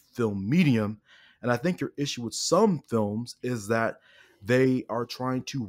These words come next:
replicate the Broadway version, the Broadway stage play too much, even though it's a completely different medium. And again, the, the same issues that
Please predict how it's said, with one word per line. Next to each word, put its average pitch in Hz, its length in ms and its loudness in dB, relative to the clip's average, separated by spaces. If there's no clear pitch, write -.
replicate 120 840 2
the 110 140 4
Broadway 107 640 8
version, 98 440 -4
the 104 140 -8
Broadway 104 480 2
stage 135 440 -2
play 101 320 0
too 110 220 -4
much, 107 500 -2
even 110 240 0
though 101 160 -2
it's - 120 -8
a 110 40 -14
completely 107 420 -6
different 92 320 -8
medium. 101 420 -2
And 139 120 8
again, 139 360 6
the, 113 300 0
the 113 80 -2
same 151 320 2
issues 127 400 -2
that 113 280 0